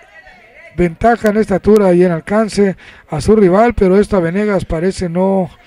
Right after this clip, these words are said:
impresionarle nada. Un golpe completamente ilegal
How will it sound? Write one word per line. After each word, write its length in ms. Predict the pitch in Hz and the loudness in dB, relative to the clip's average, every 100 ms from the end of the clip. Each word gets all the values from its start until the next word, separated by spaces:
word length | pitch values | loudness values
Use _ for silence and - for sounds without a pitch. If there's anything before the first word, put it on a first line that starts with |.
| _ - - _ | _ -20 -20 _
impresionarle 760 | 165 151 160 143 165 190 190 175 | -14 -6 -6 -4 -4 -4 -4 -4
nada. 360 | 226 262 233 | -6 -4 -6
Un 60 | 214 | -2
golpe 280 | 202 202 190 | -2 -2 -2
completamente 720 | 175 170 202 180 190 190 190 | -2 -2 -2 -2 -4 -2 -2
ilegal 800 | 165 156 160 175 240 240 120 | -2 -4 -4 0 0 0 -4